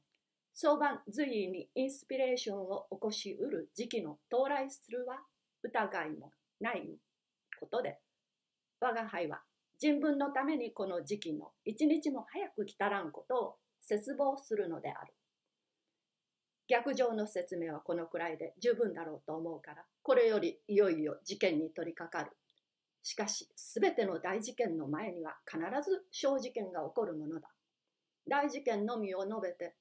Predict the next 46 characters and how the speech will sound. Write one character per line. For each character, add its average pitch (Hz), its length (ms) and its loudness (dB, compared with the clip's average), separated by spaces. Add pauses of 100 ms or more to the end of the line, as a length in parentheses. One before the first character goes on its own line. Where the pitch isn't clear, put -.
小 285 240 2
事 285 120 -4
件 208 160 -4
を 185 300 -4
逸 233 160 -2
す - 180 2
る 202 140 2
の 170 100 -10
は、 165 120 -12 (320)
古 269 120 0
来 170 140 -2
か 160 140 -10
ら 151 100 -12 (240)
歴 226 220 0
史 - 160 -8
家 208 100 -2
の 196 180 -6
常 226 300 -4
に 170 180 -4
陥 214 440 -4
る 208 180 -6 (180)
弊 190 180 -2
答 196 200 -4
で 196 100 -6
あ 160 100 -8
る。 - 60 -18 (1300)
主 269 160 0
人 208 260 2
の 170 140 -4
逆 160 280 -8
上 165 200 -6
も 160 300 -8
小 254 320 4
事 226 160 -6
件 180 240 -4
に 175 180 -8
遭 233 120 -4
う 165 140 -8
た - 140 -16
び 262 120 0
に 208 160 -2 (180)
一 185 100 -8
層 277 340 -6
の 262 200 -2
激 208 360 -2
甚 269 160 -2